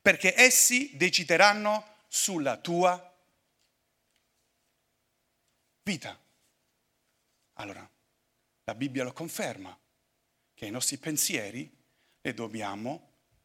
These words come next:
custodire. È importantissimo, non è, non è semplice, ma è fattibile.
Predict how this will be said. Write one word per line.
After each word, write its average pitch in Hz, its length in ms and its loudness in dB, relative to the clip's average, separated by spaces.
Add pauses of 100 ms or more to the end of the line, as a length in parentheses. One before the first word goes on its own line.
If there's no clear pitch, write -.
(640)
custodire. - 760 -6 (720)
È - 80 -8
importantissimo, 107 1000 -8 (360)
non 110 200 -8
è, 127 100 -8 (120)
non 143 180 -4
è 123 60 -10
semplice, 143 760 -4 (440)
ma - 160 -10
è - 40 -10
fattibile. 113 760 -10